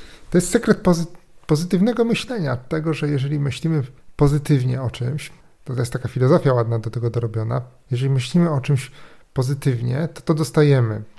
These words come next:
Czyli to, o czym myślę, to to dostaję. Koncepcja jest taka, jeżeli myślę o tym, że, e, jestem biedny, jest mi z tym źle, no to będę przez całe życie biedny, bo to właśnie tą biedę będę przyciągał. A jeżeli będę myślał, że jestem bogaty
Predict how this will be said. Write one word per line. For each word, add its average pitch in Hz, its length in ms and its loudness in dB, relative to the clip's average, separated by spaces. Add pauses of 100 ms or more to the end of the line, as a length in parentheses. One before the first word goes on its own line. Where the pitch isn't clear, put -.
(120)
Czyli 123 280 -6 (240)
to, 180 120 2
o 160 60 4
czym 135 260 0
myślę, 165 360 0
to 156 140 -4
to 147 160 -2
dostaję. 120 560 -2 (180)
Koncepcja 165 420 -2
jest 147 100 -6
taka, 143 140 -4
jeżeli 139 260 0
myślę 147 380 2
o 143 120 -4
tym, 135 200 -4
że, 127 260 -2 (460)
e, 123 360 0
jestem 131 380 0
biedny, 127 460 0
jest 123 260 -4
mi 127 60 -2
z - 80 -12
tym 117 140 -2
źle, 110 380 -4
no 233 100 -4
to 208 120 -2
będę 175 280 2
przez 147 240 -6
całe 135 240 -2
życie 123 260 -4
biedny, 143 360 -2
bo 147 120 -4
to - 140 -2
właśnie 131 340 -2
tą 123 180 -2
biedę 127 260 2
będę 120 260 -2
przyciągał. 113 520 -8
A 107 80 -4
jeżeli 131 300 -2
będę 151 280 -2
myślał, 131 320 -2
że 120 100 -2
jestem 123 300 0
bogaty 117 540 0